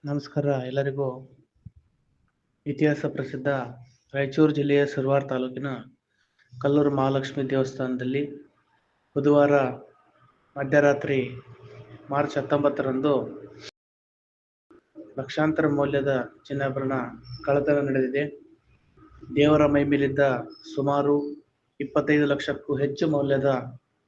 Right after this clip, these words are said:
ಚಿನ್ನಾಭರಣ ದುಷ್ಕರ್ಮಿಗಳು ಕಳವು ಮಾಡಿದ್ದಾರೆ. ಎಂಬತ್ತು ಗ್ರಾಂ ತೂಕದ ವೆಂಕಟೇಶ್ವರ ಸ್ವಾಮಿಯ ಕಿರೀಟ, ಮೂವತ್ತು ಗ್ರಾಂ ತೂಕದ ಲಕ್ಷ್ಮೀ ಕಿರೀಟ,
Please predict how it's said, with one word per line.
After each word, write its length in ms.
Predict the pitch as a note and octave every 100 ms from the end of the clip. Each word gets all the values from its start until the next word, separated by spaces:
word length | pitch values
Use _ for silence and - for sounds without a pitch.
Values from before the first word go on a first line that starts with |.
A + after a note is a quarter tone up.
| _
ಚಿನ್ನಾಭರಣ 520 | C#3+ C#3 C#3 C#3 C#3 C3+ B2 - - - _
ದುಷ್ಕರ್ಮಿಗಳು 880 | C3+ C3 D3+ C#3+ C#3 C3+ C3+ C3+ B2+ B2+
ಕಳವು 200 | C#3 C#3+
ಮಾಡಿದ್ದಾರೆ. 640 | C#3 C3 C3 C3+ C#3+ C#3 - _ _ _ _ _ _ _ _ _ _ C3+
ಎಂಬತ್ತು 340 | C#3 D3 D3 C#3+
ಗ್ರಾಂ 240 | C#3+ C3+
ತೂಕದ 340 | C#3+ C#3 C#3 C#3 B2+ B2 - -
ವೆಂಕಟೇಶ್ವರ 520 | C#3+ C#3+ D#3 - D3 C#3+
ಸ್ವಾಮಿಯ 520 | - C#3 C#3 C#3 C#3 A#2+ B2+ - -
ಕಿರೀಟ, 280 | C3+ C3 D3 D3+ D3 _ _ _ _ _ _ -
ಮೂವತ್ತು 320 | C#3 C#3+ D3 C#3
ಗ್ರಾಂ 280 | C#3 C3+ C3+
ತೂಕದ 320 | C3+ C3+ C3+ B2+ - - _ _ -
ಲಕ್ಷ್ಮೀ 280 | C3 - E3
ಕಿರೀಟ, 260 | D3+ C#3